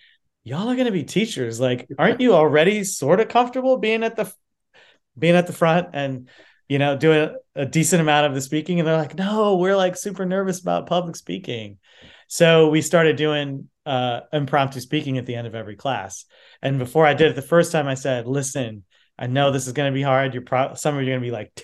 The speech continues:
terrified. This is a no judgment zone. Do what you need to do. Nobody's gonna judge you." And then we just started using that phrase throughout the whole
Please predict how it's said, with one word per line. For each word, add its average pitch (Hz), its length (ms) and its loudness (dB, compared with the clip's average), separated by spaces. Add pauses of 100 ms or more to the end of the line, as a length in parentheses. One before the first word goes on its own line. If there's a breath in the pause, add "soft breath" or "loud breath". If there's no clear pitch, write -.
terrified. 165 600 4 (960)
This 147 180 0
is 135 120 -4
a 143 60 2
no 151 260 6
judgment 156 480 2
zone. 139 520 -2 (420)
Do 139 140 0
what 147 100 2
you 147 60 0
need 143 200 -2
to 135 60 -8
do. 123 220 -2
Nobody's 117 380 -4
gonna 113 140 -10
judge - 280 -10
you." - 280 -16 (380)
And 143 120 0
then 185 100 8
we 202 80 8
just 185 140 4
started 165 200 6
using 143 200 0
that 123 140 -4
phrase 127 420 -2
throughout 113 420 -8
the 98 80 -12
whole 101 420 -10